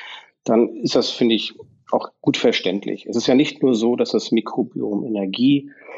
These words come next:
aus unserer Nahrung herauszieht, sondern zum Beispiel auch an der Produktion überlebenswichtiger Vitamine beteiligt, äh, ist. Also B-Komplex zum Beispiel, Vitamin K,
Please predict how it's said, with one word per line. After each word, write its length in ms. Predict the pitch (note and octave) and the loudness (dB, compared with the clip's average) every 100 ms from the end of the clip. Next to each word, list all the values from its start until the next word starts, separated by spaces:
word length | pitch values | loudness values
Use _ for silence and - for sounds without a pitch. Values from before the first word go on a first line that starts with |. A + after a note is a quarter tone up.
| - _ | -18 _
aus 360 | B2 B2+ A#2+ - | 2 4 4 0
unserer 420 | - C3+ A2+ G#2+ | 2 4 4 4
Nahrung 380 | G#2 A2 A#2 A2+ | 4 4 4 2
herauszieht, 960 | A#2 G2+ A2+ A2+ - - - A2+ - - | 2 4 4 2 -4 -2 0 2 -2 -8
sondern 240 | - G#2+ G#2 | -2 0 0
zum 160 | - | 0
Beispiel 300 | G#2+ G#2+ - | 0 0 0
auch 100 | G2+ | 0
an 80 | G2 | 0
der 100 | G2 | -2
Produktion 720 | - A2+ G2+ - - A2 A2 | -2 -2 -2 -6 -2 0 2
überlebenswichtiger 1000 | B2 A2 G2+ A2 A2 - A2 - G#2 G2+ G2+ | 2 0 2 2 2 0 -4 -2 0 2 0
Vitamine 440 | G#2 G#2+ D#3+ D#3+ | 0 2 4 2
beteiligt, 680 | F#2+ - G1+ G1+ - - - | 0 -4 -4 -4 -8 -18 -18
äh, 480 | - - _ - - | -18 -18 _ -8 -6
ist. 300 | - - _ - - - _ | -6 -8 _ -20 -18 -18 _
Also 300 | A2+ F#2 D2+ | 0 0 -2
B-Komplex 840 | A2 G#2+ A2+ A2 A#2 G2+ A2 G2+ - | -6 0 0 2 -2 -2 -2 -2 -4
zum 160 | G#2+ F#2 | -4 -2
Beispiel, 460 | F#2 - - F#2+ | -2 -2 -2 -2
Vitamin 360 | F2+ F#2+ G2 F#2+ | 0 0 0 -2
K, 380 | - G2 G#2 | 0 2 2